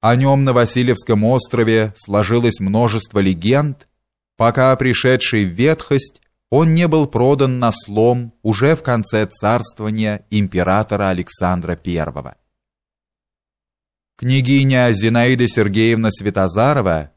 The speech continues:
была глубоко потрясена вестью о кончине Потёмкина. Она нашла, впрочем, утешение в своём новом сыне, который свято сдержал слово, данное им светлейшему.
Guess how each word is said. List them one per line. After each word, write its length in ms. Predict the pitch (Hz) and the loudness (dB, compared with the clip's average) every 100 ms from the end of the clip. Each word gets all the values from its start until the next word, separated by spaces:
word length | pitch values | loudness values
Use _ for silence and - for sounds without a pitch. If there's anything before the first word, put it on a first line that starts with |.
| - | -4
была 340 | 107 131 170 | 0 2 2
глубоко 500 | 143 147 135 123 147 | 0 0 0 0 0
потрясена 640 | 143 135 123 - 110 113 | 0 -2 -2 -2 0 0
вестью 680 | 92 101 117 - 107 107 104 - | 0 0 -2 -4 -8 -8 -8 -6
о 120 | 98 | -4
кончине 580 | 101 92 92 101 98 95 | 0 -2 -2 -2 -2 -2
Потёмкина. 800 | 92 92 95 82 78 76 65 _ _ _ _ _ _ _ _ _ _ | -2 -2 -2 -2 -6 -14 -18 _ _ _ _ _ _ _ _ _ _
Она 280 | 123 165 180 | 0 2 2
нашла, 420 | 170 - 147 147 | 0 0 0 0
впрочем, 480 | 143 139 147 - 135 | 0 0 0 0 -2
утешение 680 | 123 120 - 123 127 123 | -2 -2 0 2 2 0
в 80 | 113 | -2
своём 500 | - 110 113 117 113 | -2 -2 0 0 0
новом 380 | 110 147 123 92 | 0 0 0 -2
сыне, 680 | - - 120 127 123 117 117 _ _ _ _ | -4 -4 -4 -2 -4 -4 -8 _ _ _ _
который 420 | 123 117 135 131 | -2 0 2 2
свято 560 | - 95 104 151 156 151 | -2 -2 0 0 0 -2
сдержал 520 | 110 123 98 113 113 | 0 -2 0 0 -2
слово, 680 | - 95 98 113 107 107 104 _ | -4 -4 0 0 0 -2 -6 _
данное 560 | 80 98 113 110 107 | -2 0 0 -2 -2
им 200 | 101 101 | -2 -2
светлейшему. 960 | 95 90 98 90 92 78 - 76 67 | -6 -8 -8 -2 -2 -2 -8 -12 -14